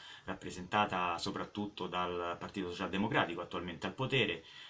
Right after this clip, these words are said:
Eh, persone legate al governo, lo stesso capo del partito, sono state accusate, in alcuni casi anche condannate per, eh, per dei reati. La manifestazione è stata importante perché hanno partecipato, eh, oltre centomila persone,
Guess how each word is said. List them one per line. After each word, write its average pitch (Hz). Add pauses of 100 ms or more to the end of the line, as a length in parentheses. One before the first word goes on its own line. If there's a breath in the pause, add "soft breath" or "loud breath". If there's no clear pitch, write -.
(120 loud breath)
Eh, 87
persone 101
legate 92
al 87
governo, 107
lo 87
stesso 92
capo 90
del 87
partito, 95
sono 92
state 90
accusate, 92
in 87
alcuni 87
casi 90
anche 85
condannate 101
per, 87
eh, 82
per 82
dei 85
reati. 82 (360 loud breath)
La 101
manifestazione 139
è 107
stata 101
importante 107
perché 92
hanno 92
partecipato, 95
eh, 87
oltre 101
centomila 90
persone, 87